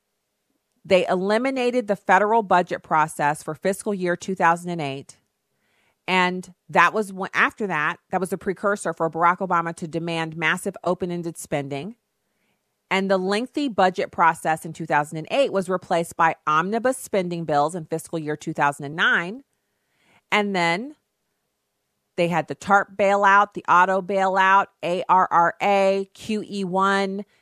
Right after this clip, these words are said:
These were all accomplished with massive omnibus spending packages. Then, from that moment forward,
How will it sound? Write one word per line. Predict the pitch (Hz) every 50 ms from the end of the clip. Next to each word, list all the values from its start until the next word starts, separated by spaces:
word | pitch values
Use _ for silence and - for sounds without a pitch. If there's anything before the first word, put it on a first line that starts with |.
| _ _ -
These | 185 190 160 165
were | 170 -
all | 170 185 196
accomplished | 196 196 - 214 190 185 180 - 180 175 - - -
with | 170 151 156
massive | 165 175 185 180 180 202 - - 226 220 208 196 - _
omnibus | - 170 175 185 185 185 180 185 185 175
spending | - - - - - 180 175 170 160 156 147 139
packages. | 139 127 123 127 - - - - - - - - - - _ _ _ _ _ _ _ _ _ _ _ _ _ _ _ _ _ - - _ -
Then, | 180 190 247 330 415 311 254 269 339 427 _ _ _ _ _ _ _ _ _ _ _ _ _ _ _ _ _ _ _ _ _ _ _ _ _ _ _ _ _ _ _ _ _ _ _ _ _ _ _
from | - 185 165 175
that | 180 202 226 226
moment | 269 277 294 302 285 -
forward, | - 294 269 214 156 143 - - 214